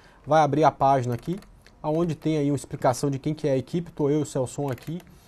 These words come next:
E depois, pra você acessar essas salas, você clica aqui em Acesse a Sala de Análise, tá ok?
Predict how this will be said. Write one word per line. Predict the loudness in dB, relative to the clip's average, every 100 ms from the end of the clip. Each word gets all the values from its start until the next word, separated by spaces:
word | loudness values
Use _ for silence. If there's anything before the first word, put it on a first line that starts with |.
| _ -6
E | 0
depois, | 2 4 2
pra | 2 0
você | 0 0 -2
acessar | 0 -2 0 0
essas | 0 -4
salas, | -2 0 2 2 0
você | -4 -6
clica | -6 -4 -4
aqui | -6 -4
em | -4 -4
Acesse | -4 -4 -2 -2 -6 -8 -6
a | -6
Sala | -4 -4 -2
de | -2
Análise, | -2 -2 -4 -6 -10
tá | -10
ok? | -8 -4 -4